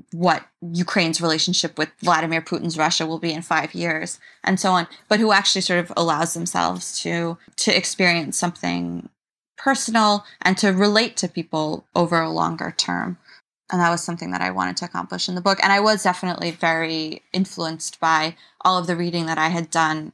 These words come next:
um, when I, at the time when I worked in public health, of ethnographies of drug users, of people with H I V, um, of N G Os also.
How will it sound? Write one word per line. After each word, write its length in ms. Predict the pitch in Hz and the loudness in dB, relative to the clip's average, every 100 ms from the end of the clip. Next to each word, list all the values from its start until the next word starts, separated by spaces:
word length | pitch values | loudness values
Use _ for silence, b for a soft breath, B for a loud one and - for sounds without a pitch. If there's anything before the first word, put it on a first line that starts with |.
| - | -2
um, 320 | 180 175 165 | 0 0 2
when 100 | 170 | 2
I, 60 | |
at 180 | 160 175 | 2 0
the 60 | 175 | 0
time 220 | - 170 | -2 -2
when 100 | 165 | -2
I 40 | |
worked 240 | 160 160 - | -4 -4 -4
in 60 | |
public 300 | 160 160 160 | -4 -4 -4
health, 400 | - 165 160 - - | 0 0 0 -6 -4
of 260 | 170 165 - | -4 -4 -2
ethnographies 1080 | 165 - 165 147 151 175 - - 175 - - B B B - | -2 0 2 2 0 -4 -2 -4 -2 -6 -12 B B B -10
of 100 | 170 | 0
drug 260 | 202 190 | 2 4
users, 520 | 185 175 180 170 170 165 | 2 2 2 0 -2 -10
of 100 | - | -10
people 260 | 170 - | -12 -8
with 140 | 170 165 | -8 -4
H 160 | - | -4
I 140 | 165 175 | -4 -2
V, 480 | 180 175 170 170 B B B _ _ | 0 2 2 0 B B B _ _
um, 280 | 160 160 170 | -6 -4 -4
of 100 | 175 | 0
N 140 | 170 170 | 2 2
G 180 | - 165 | 0 2
Os 300 | 175 175 170 | 2 2 0
also. 560 | 165 - 170 175 175 | -2 -2 -2 -2 -4